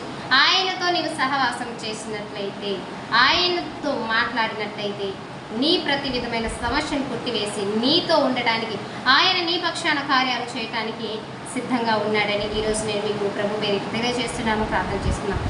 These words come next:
పరిశుద్ధుడైన తండ్రి, నీకు వందనాలు, స్తోత్రాలు చెల్లిస్తున్నాను. దయగలిగిన తండ్రి, కృపగలిగిన యేసయ్య, మహోన్నతుడా, ఈ ఉదయకాల సమయంలో ప్రభువా, నేను మీతో ఉన్నాను అని చెప్పేసి వాగ్దానం చేస్తున్నావు తండ్రి. ఈ సమయంలో ఎంతో మంది బిడ్డలు ప్రభువా, ఎన్నో అనారోగ్యాలతో బాధపడుతున్నారు, ఎన్నో సమస్యలతో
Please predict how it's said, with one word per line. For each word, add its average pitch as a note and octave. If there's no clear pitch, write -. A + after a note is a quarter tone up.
పరిశుద్ధుడైన C#4+
తండ్రి, A#3+
నీకు A3+
వందనాలు, G#3+
స్తోత్రాలు G#3
చెల్లిస్తున్నాను. G3
దయగలిగిన G3+
తండ్రి, G#3+
కృపగలిగిన G3
యేసయ్య, G3
మహోన్నతుడా, G3
ఈ -
ఉదయకాల D#4+
సమయంలో A#3+
ప్రభువా, G#3
నేను D4
మీతో D4
ఉన్నాను A#3
అని A3+
చెప్పేసి G#3+
వాగ్దానం G3+
చేస్తున్నావు G3
తండ్రి. G3+
ఈ -
సమయంలో D4
ఎంతో D4+
మంది C4
బిడ్డలు A3+
ప్రభువా, G#3
ఎన్నో C#4+
అనారోగ్యాలతో A#3+
బాధపడుతున్నారు, G3
ఎన్నో D4+
సమస్యలతో C4